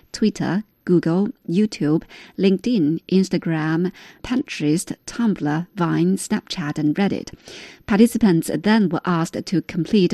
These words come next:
the patient-reported outcomes measurement information system, which surveys how socially connected or isolated the respondent feels. The researchers classified forty-two percent of respondents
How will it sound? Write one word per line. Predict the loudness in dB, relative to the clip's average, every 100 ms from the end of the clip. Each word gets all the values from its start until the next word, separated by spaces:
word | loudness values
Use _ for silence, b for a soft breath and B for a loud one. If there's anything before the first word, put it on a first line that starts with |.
| 0
the | 0 0 -2
patient-reported | 0 2 2 0 0 -2 0 0 0 -2 0 0 -2 -2
outcomes | -6 -6 -6 -2 0 -2
measurement | -2 0 0 2 0 2 0
information | 0 -2 0 0 2 2 0
system, | -2 -6 -2 -2 -2 B B B
which | 4 4 2
surveys | -4 0 0 2 0 -2
how | -6 -4 -4
socially | -2 -2 0 0 -2
connected | -2 -4 -4 -2 -4 -4 B B
or | -6 -2
isolated | -2 0 0 0 2 0 0
the | 0
respondent | 2 2 0 0 2 0 -2
feels. | 0 0 0 -4 -12 B B B
The | 2
researchers | 4 2 2 0 -2
classified | -4 -6 -4 0 0 2 0
forty-two | 0 0 0 -4 -2 -2
percent | -2 -4 0 0 0
of | -2
respondents | 2 2 2 0 2 0 -2 -4